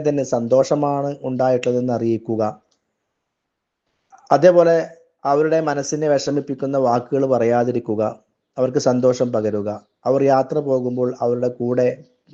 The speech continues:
യാ-, കുറച്ച് മുന്നോട്ട് നീങ്ങി യാത്രയാക്കുക, തിരിച്ചു പോകുമ്പോൾ അവരെ യാത്രയാക്കുക തുടങ്ങിയ കാര്യങ്ങളൊക്കെ ഇസ്ലാമിൽ അതിഥികളുമായി ബന്ധപ്പെട്ടുകൊണ്ട് പഠിപ്പിക്കട്ടെ,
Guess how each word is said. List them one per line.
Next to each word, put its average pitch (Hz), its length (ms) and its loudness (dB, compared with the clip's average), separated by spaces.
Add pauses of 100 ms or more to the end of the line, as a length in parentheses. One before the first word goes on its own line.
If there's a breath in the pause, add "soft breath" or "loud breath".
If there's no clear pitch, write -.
യാ-, 120 300 0
കുറച്ച് 123 640 -2
മുന്നോട്ട് 120 500 0
നീങ്ങി 113 340 -4 (340 soft breath)
യാത്രയാക്കുക, 120 800 2
തിരിച്ചു 123 240 -6
പോകുമ്പോൾ 131 540 -4
അവരെ 131 180 2
യാത്രയാക്കുക 117 880 -2 (480)
തുടങ്ങിയ 208 540 4
കാര്യങ്ങളൊക്കെ 151 840 0 (640)
ഇസ്ലാമിൽ 147 580 2
അതിഥികളുമായി 139 800 -2
ബന്ധപ്പെട്ടുകൊണ്ട് 120 840 -4 (560 soft breath)
പഠിപ്പിക്കട്ടെ, 107 580 0